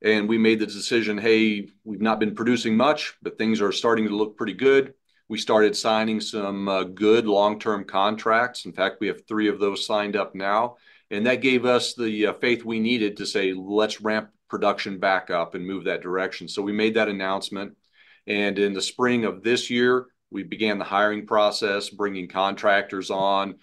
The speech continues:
and, uh, ramping up flow and production. And that's come along. It's not been easy, Rob. And let me tell you, uh, there's so many challenges in the world today that we didn't face five, six years ago. Uh, manpower has been a significant challenge.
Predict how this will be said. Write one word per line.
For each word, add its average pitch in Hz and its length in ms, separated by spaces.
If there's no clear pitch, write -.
and, 87 420
uh, 90 40
ramping 104 460
up 92 240
flow 104 480
and 85 160
production. 101 720
And 92 240
that's 107 220
come 120 160
along. 113 440
It's - 160
not 123 200
been 113 120
easy, 113 300
Rob. 92 320
And 95 100
let 110 120
me 113 80
tell 117 200
you, 95 300
uh, 95 180
there's 95 240
so 113 120
many 113 160
challenges 101 580
in 98 100
the 92 80
world 101 280
today 101 340
that 87 140
we 98 100
didn't 95 280
face 107 540
five, 101 380
six - 280
years 117 300
ago. 90 500
Uh, 90 220
manpower 98 680
has 90 140
been 90 120
a 87 60
significant 98 720
challenge. 95 640